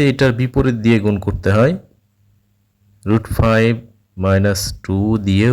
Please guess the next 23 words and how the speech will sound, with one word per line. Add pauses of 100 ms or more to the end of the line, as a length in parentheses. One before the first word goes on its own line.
উপরে
নিচে (520)
গুণ (120)
করি। (1200)
এখন
কিন্তু (480)
উপরে (200)
root (120)
five (120)
minus (160)
two (100)
আর
নিচেই (300)
এক (140)
থাকে, (720)
ওয়ান। (1300)
এখানে (120)
five (100)
minus (100)
four
equal (180)
one
হবে